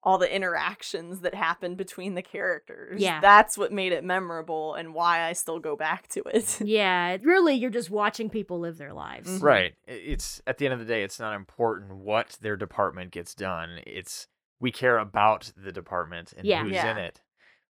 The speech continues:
Speaker 2: They wanted viewers to have an emotional connection to Parks and Rec.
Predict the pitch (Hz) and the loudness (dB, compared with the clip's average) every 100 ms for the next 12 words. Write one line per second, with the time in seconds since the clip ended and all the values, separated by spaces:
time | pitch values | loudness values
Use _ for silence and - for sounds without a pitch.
0 | _ _ _ _ - 254 285 370 349 294 | _ _ _ _ 4 6 8 6 4 0
1 | 277 277 269 269 226 226 220 202 214 240 | 0 0 -2 -2 2 2 2 2 2 0
2 | 285 277 269 214 190 - 165 - - - | -2 -6 -2 -2 -2 -4 -6 -6 -10 -10
3 | - 80 76 - | -14 -14 -16 -18